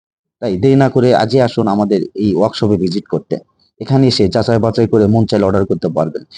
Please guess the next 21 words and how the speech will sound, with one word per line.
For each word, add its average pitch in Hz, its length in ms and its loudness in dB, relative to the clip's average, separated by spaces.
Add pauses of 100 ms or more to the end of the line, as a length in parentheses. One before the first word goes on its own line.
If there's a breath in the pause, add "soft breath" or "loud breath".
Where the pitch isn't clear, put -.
(140 loud breath)
এবং 113 200 0
ভাই 123 180 -2
ভাই 139 160 2
ওয়ার্কশপ 131 300 0
সারা 123 240 -2
বাংলাদেশে 139 500 0
কুরিয়ার 135 320 2
সার্ভিসের 131 440 0
মাধ্যমে 107 420 0 (280 loud breath)
এই 113 120 0
গাড়ি 113 220 2
পাঠিয়ে 101 380 0
দিয়ে 80 160 -2
থাকে, 80 260 -10 (380 soft breath)
ভাড়া 135 200 0
হিসেবে 117 280 2
মাত্র 120 340 0
ছয় 110 200 -2
থেকে 95 220 -4
সাত 92 240 -4
হাজার 67 180 -8